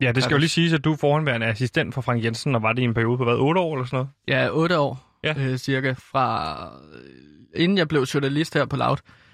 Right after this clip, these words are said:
Speaker 2: så var jeg jo assistent for ham mellem år to tusind og otte til seksten-agtigt.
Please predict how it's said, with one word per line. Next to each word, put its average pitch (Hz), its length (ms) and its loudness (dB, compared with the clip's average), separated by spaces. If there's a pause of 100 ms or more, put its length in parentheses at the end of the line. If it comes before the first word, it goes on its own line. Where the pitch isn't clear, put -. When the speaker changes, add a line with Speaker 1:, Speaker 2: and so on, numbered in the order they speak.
(360)
Speaker 2:
så - 140 0
var 139 160 2
jeg 143 140 2
jo 123 380 0
assistent 135 500 -2
for 139 120 2
ham 131 160 2
mellem 127 480 0 (300)
år 143 80 0
to 165 220 0
tusind 147 300 0
og 131 180 2
otte 160 340 0 (300)
til 131 220 -2
seksten-agtigt. - 960 -4